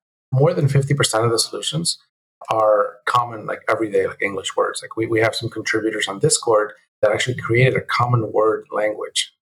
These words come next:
lexicon, right? Like, a common English word lexicon. And, uh, this one guy specifically, like, two or three years ago, he would, like, stream himself going through the dictionary and a giant Excel spreadsheet and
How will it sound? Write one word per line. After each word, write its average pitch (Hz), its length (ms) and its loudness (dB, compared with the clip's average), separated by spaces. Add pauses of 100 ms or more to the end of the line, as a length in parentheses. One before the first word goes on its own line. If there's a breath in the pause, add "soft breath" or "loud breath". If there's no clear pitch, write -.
(120)
lexicon, - 360 0 (140)
right? 139 120 2 (340 loud breath)
Like, 107 120 2
a - 60 -12
common 123 340 0
English 113 280 -2
word 104 180 2
lexicon. - 360 -4 (140)
And, 101 100 -12 (320)
uh, 98 200 -2
this - 140 -6
one 117 180 2
guy 110 180 4
specifically, - 580 -2
like, - 220 -10 (140)
two 160 140 2
or 139 80 2
three 123 180 2
years 117 180 2
ago, 110 140 2
he 110 80 -2
would, 107 120 0
like, - 120 0
stream 127 380 4
himself 107 380 2
going 113 260 2
through 120 260 0
the 104 60 -4
dictionary 101 600 2
and - 100 -2
a - 40 -12 (220)
giant 113 280 2
Excel 104 260 0
spreadsheet - 520 -2
and - 80 -18